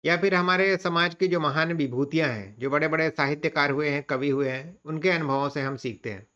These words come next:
तो जब कोई कवि अथवा रचनाकार अपने अनुभवों को विभिन्न छंदों के माध्यम से, कविता के माध्यम से अभिव्यक्ति प्रदान कर देता है, संप्रेषित कर देता है, तो उसे हम कहते हैं नीति काव्य।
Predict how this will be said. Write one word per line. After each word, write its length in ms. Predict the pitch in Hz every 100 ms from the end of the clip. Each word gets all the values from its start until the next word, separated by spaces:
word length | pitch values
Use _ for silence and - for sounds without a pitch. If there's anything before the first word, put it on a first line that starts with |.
| _ _ _ _ _ _ -
तो 60 |
जब 240 | 160 202 208
कोई 140 | 208
कवि 320 | 202 180 175
अथवा 240 | 196 185 180
रचनाकार 600 | 175 175 180 170 180 175
अपने 360 | - - 165
अनुभवों 500 | 175 165 143 147 165
को 380 | 170 165 160 160 _ _ _ _ 147
विभिन्न 340 | 156 190 196
छंदों 400 | 190 170 165 185
के 100 | 185
माध्यम 440 | 165 147 143 147
से, 320 | 131 113 98 - _ _ _ _ _ _ -
कविता 320 | 160 165 180
के 140 | 185
माध्यम 380 | 170 160 151 165
से 180 | 160 165
अभिव्यक्ति 460 | 156 139 139 139 170
प्रदान 380 | 170 156 160
कर 140 | 160 156
देता 260 | 160 156
है, 300 | 151 147 151 _
संप्रेषित 680 | - 139 139 160 175 185
कर 120 | 170 143
देता 260 | 147 156
है, 340 | 151 147 143 _ _ _ _ _ _ _ _ -
तो 140 | 202
उसे 180 | 180 196
हम 200 | 175 180
कहते 280 | 175 160 165
हैं 80 |
नीति 300 | 151 139 135
काव्य। 480 | 135 131 117 113 104